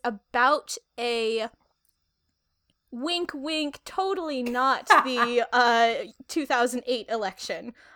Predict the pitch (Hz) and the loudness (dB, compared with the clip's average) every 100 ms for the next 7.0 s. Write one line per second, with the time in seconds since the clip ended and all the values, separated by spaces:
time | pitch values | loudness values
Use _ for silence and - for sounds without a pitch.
0 | _ 233 214 202 254 247 262 240 - - | _ 2 2 8 8 8 2 0 -4 -6
1 | - - - 240 - 247 208 226 208 _ | -6 -8 -6 -6 0 0 0 -4 -4 _
2 | 214 214 - 208 185 165 120 220 185 - | -2 0 -2 -4 -4 -8 -8 -8 -8 -8
3 | - - 233 220 220 202 165 - 220 226 | -10 -4 0 4 2 2 -4 -10 -18 -12
4 | 240 240 233 233 - - - - 262 269 | -8 -2 0 0 -4 -20 -20 -2 2 2
5 | - 277 254 233 240 262 254 240 226 226 | 2 0 2 0 0 -2 -2 -4 -2 -4
6 | - 240 208 202 226 226 226 254 226 226 | -2 -4 -2 -2 -4 -6 -4 -2 -2 -4